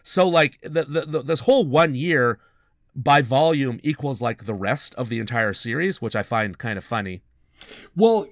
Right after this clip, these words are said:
Speaker 2: yeah, 'cause I was looking at the episode breakdown just to see where this fell, and it kind of shocked me looking at it and realizing it's like, oh, this is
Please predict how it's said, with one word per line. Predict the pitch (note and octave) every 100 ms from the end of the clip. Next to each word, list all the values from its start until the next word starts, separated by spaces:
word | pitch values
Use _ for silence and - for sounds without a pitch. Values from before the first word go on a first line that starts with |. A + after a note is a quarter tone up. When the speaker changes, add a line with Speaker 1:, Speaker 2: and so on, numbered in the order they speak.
| -
Speaker 2:
yeah, | C#3+ D3 A#2+
'cause | A2 C3
I | C#3+
was | C#3+
looking | B3 F3+ D3+
at | C3 -
the | G#2
episode | G2+ - A2 G2
breakdown | G2+ G2 A2 G2+
just | G2 A#2+ -
to |
see | - - A#2
where | A2 G#2
this | F2+ F2
fell, | - F#2+ E2+ F2
and | G2+
it | -
kind | B2+ D3+
of | A2+ -
shocked | - G2 G2 -
me | G2+
looking | G2 G2+ F#2+
at |
it | F#2+
and | F#2
realizing | F#2+ F#2 F#2+
it's | F2+ G2
like, | G2
oh, | D#3 F#3 D3 F2+
this | C#3+ -
is | D#3+ -